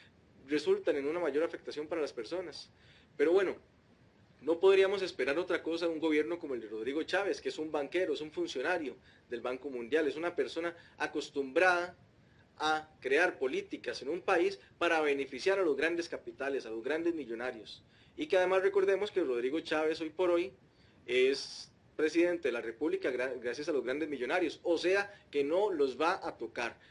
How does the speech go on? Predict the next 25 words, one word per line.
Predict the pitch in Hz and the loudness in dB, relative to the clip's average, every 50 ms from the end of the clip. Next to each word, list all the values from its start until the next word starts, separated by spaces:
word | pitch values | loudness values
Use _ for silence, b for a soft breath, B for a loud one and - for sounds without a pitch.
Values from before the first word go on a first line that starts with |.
| B - | B -10
En | 117 127 | -6 -2
lugar | 135 143 156 180 190 | 0 2 4 4 6
de | 208 208 | 4 4
poner | - 202 202 202 202 180 143 - - - - | 4 2 2 2 2 2 0 0 -4 -12 -16
impuestos | 120 117 - - 180 185 185 180 - - - 113 117 - - - _ _ b b b b b b b b - - - | -16 -8 -2 2 4 4 4 4 0 -6 -12 -12 -12 -12 -16 -20 _ _ b b b b b b b b -20 -20 -16
a | - 110 113 113 117 113 113 113 110 107 | -12 -8 -6 -4 -4 -4 -4 -4 -2 0
grandes | 127 151 160 175 175 180 | 0 0 0 0 0 0
empresas | 185 180 - 185 185 175 151 123 - | 0 0 2 2 2 2 2 -2 -2
que | - 139 | 0 0
hoy | 135 147 | 2 2
por | 143 - 175 175 | 2 0 2 4
hoy | 175 170 147 | 4 4 4
están | 127 - - 139 143 | 4 2 0 0 0
evadiendo, | 156 165 175 175 180 180 180 170 165 165 165 | 2 2 4 4 4 4 4 4 2 0 -2
están | 151 - - 143 156 | -4 -4 -4 -4 0
eludiendo, | 165 180 180 180 175 175 165 165 160 165 170 165 B B B - | 0 2 4 4 4 4 2 0 -2 -6 -8 -10 B B B -6
está | 135 143 - - - 151 160 156 | -4 -4 -4 -2 -2 -2 0 0
prefiriendo | - 180 175 180 185 165 165 160 160 156 165 143 - | -2 -2 -2 0 0 2 2 2 0 -2 -4 -4 -4
atacar | 123 123 - - 123 - - - 247 262 254 254 - b b b b b - | -6 -8 -6 -8 -8 -4 0 0 0 0 0 -4 -10 b b b b b -10
a | 123 123 | -6 -4
los | 135 135 127 - | -4 -4 -4 -4
trabajadores, | 131 123 120 113 117 127 131 151 147 135 120 | -4 -4 -4 -4 -4 -2 0 0 2 0 0
está | 113 - 160 | -2 -4 -6
prefiriendo | 165 175 170 175 165 170 160 143 | -4 -4 -2 -2 -2 0 0 -2
atacar | - - 120 - - 214 226 233 226 | -4 -4 -6 -4 -2 0 0 0 -2